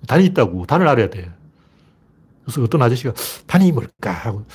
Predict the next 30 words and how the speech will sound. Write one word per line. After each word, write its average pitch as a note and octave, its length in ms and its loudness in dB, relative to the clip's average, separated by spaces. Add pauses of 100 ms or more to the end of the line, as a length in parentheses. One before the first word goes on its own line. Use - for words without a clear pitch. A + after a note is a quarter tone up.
(180)
"해겔 B2+ 280 4
변정법, G#2+ 560 0
이게 C3+ 140 4
단위야." B2+ 320 0
하고 F#2 140 -8
개소리하고. G2+ 460 -4 (800)
해겔 D3+ 200 4
아저씨가 B2 340 -2
그냥 A2+ 220 -2 (520)
자다가 B2+ 400 -2 (280)
지어낸 C3 260 2
잠꼬대고. A#2 600 0 (920)
어쨌든 D3+ 220 4
해겔은 F3+ 480 4
단을 F3+ 180 2
찾으려고 F3 340 2
그걸 A#2 180 0
만들어낸 A2 380 0
거예요. G2 180 -6 (400)
"단위 E3+ 180 4
뭘까? B2 300 0
단위 D#3 180 2
있어야 C3+ 220 -2
돼. A#2+ 120 -6 (420)
뭐지, D3+ 260 -2
뭐지, A2+ 220 -2
뭐지? C#3+ 440 -4
한번 C#3 200 -10
만들어보자." C#3+ 420 2
하다가 A#2+ 260 0